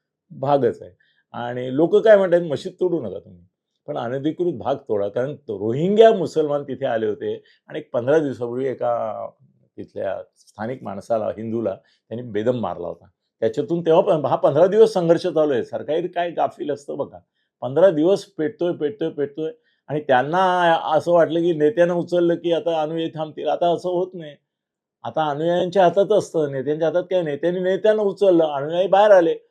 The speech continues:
आणि आजूबाजूच्या गावातले आले. हे नवीन एक आणखीन घटना. आजूबाजूच्या गा-, शेकडो गावातून हजारो लोक आले, त्यांची संख्या लाखाच्या पुढे गेली. एक लाख आणि पाचशे, सातशे, आठशे पोलीस काय करणार ते?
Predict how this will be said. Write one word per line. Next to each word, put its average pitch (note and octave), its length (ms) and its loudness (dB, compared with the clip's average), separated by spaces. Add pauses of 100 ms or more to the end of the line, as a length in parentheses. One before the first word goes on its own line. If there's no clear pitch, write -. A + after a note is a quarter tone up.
(120)
आणि C#3 100 -6
आजूबाजूच्या F#3+ 560 2
गावातले F3 440 6
आले. D#3+ 180 4
हे C3 240 2
नवीन G#3 280 4
एक A3 160 6
आणखीन E3+ 340 4
घटना. C#3 300 -2 (680)
आजूबाजूच्या G3+ 720 -2
गा-, D#3+ 240 -6
शेकडो D3+ 460 0
गावातून G#3 460 8
हजारो E3 420 6
लोक F#3 240 2
आले, D#3 400 0 (400)
त्यांची C#3 480 -6
संख्या F3 340 2
लाखाच्या F3+ 380 2
पुढे F3+ 200 -2
गेली. E3 360 2
एक D3+ 100 -6
लाख D3+ 280 -4
आणि C#3+ 220 -14
पाचशे, C3+ 520 -6
सातशे, - 380 -8
आठशे A#2+ 320 -6
पोलीस A#2 500 -12
काय C#3+ 120 -16
करणार C#3+ 280 -20
ते? A#2+ 180 -20